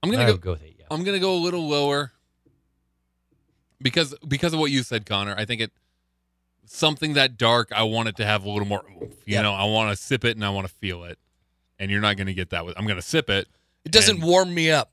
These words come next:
Speaker 1: Yeah, yeah, yeah. It's, it's missing that. Uh, so having said that, it's, oh, I, I've, I've been putting things in the wrong spot. That was a seven point five.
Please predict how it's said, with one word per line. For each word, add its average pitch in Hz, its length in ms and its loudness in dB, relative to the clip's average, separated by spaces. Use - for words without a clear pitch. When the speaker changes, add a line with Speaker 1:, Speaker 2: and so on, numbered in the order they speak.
Speaker 1:
Yeah, 214 640 -2
yeah, 107 480 -4
yeah. 120 200 0
It's, 95 180 -8
it's 104 180 -6
missing 107 340 -6
that. 92 240 -10
Uh, 185 460 0
so 139 500 2
having 123 600 -4
said 113 320 -2
that, 165 540 2
it's, - 440 -6
oh, 90 140 -12
I, 85 80 -20
I've, 117 100 -10
I've 107 60 -14
been 98 120 -10
putting 85 220 -14
things 87 200 -14
in 87 60 -20
the 87 60 -16
wrong 87 120 -16
spot. - 260 -14
That 110 260 -4
was 98 180 -12
a 87 60 -20
seven 87 320 -12
point 87 240 -14
five. 87 440 -14